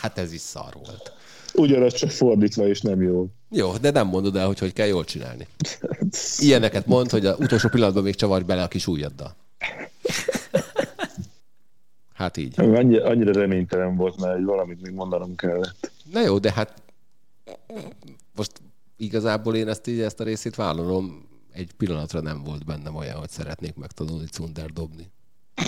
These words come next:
Speaker 2: Meg hát inkább dobó leckét vegyél,
Speaker 1: Igen, a
Speaker 2: vegyél Monc Attilától.
Speaker 1: <laughs> Nem, hát figyelj, én, én ugyanúgy nagyon vigyázok az irodában található monitorokra, ellentétben Monc Attilával, aki ugye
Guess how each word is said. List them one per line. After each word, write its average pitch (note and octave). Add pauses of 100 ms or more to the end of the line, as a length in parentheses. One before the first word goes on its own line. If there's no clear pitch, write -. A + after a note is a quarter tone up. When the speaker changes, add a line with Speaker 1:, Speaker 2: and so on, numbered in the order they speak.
(140)
Speaker 2:
Meg E3
hát A#2
inkább A2+
dobó A#2
leckét A2
vegyél, G#2
Speaker 1:
Igen, A2+
a A2+
Speaker 2:
vegyél G2+
Monc G2+
Attilától. F#2 (600)
Speaker 1:
<laughs> C3
Nem, G2+
hát F#2+
figyelj, -
én, G3 (600)
én G#2
ugyanúgy G2+
nagyon E2+
vigyázok D#2
az D2
irodában E2
található F2+
monitorokra, F#2+
ellentétben D#2
Monc D#2
Attilával, C#2+
aki -
ugye -